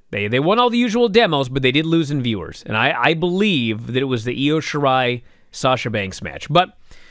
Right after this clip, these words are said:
as soon as we know, we'll let you know. That's just my prediction there. But,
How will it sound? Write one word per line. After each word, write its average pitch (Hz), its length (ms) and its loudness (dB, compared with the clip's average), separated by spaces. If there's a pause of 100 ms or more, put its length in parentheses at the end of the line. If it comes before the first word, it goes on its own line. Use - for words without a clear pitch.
(160)
as - 60 -14
soon 277 140 2
as 262 120 2
we 285 100 2
know, 226 240 4
we'll 202 200 2
let 202 160 0
you 196 100 0
know. 170 420 2 (640)
That's 131 180 -6
just 147 180 -2
my 139 140 0
prediction 127 460 -2
there. 107 240 0
But, 101 280 -4